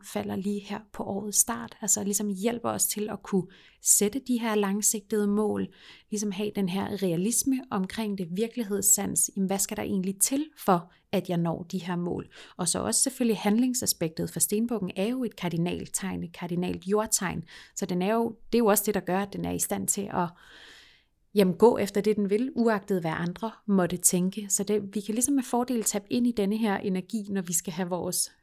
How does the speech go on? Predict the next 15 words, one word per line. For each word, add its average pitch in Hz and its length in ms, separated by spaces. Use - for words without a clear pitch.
nytårsforsæt, 196 720
intentioner 185 720
igennem, 185 520
eller 175 140
hvad 175 140
det 180 100
nu 185 80
måtte 185 260
være, 185 280
til 220 120
at 190 80
hjælpe 190 440
os 190 160
på - 160
vej. 175 280